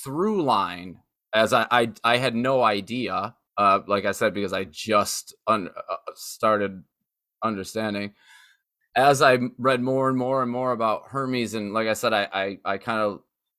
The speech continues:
made my way around that network of related names, I found a name of a guy that I had recognized, uh,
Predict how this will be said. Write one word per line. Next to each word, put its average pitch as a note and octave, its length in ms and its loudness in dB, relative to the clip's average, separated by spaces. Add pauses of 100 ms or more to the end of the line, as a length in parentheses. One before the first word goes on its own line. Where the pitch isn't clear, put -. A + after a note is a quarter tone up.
made A#2+ 200 -2
my A2 160 2
way A2 180 2
around G#2+ 340 2
that G#2 200 -4
network A2 520 -4
of G2+ 200 -4
related A2 500 -2
names, C3+ 760 -2
I A2+ 160 2
found A2 420 -2
a G#2+ 40 -6
name A2 540 -4
of G#2 160 -2
a G#2+ 80 0
guy A#2 280 2
that A2+ 120 0
I G#2+ 100 0
had G#2 100 -2
recognized, G2+ 720 -12
uh, F#2 140 -16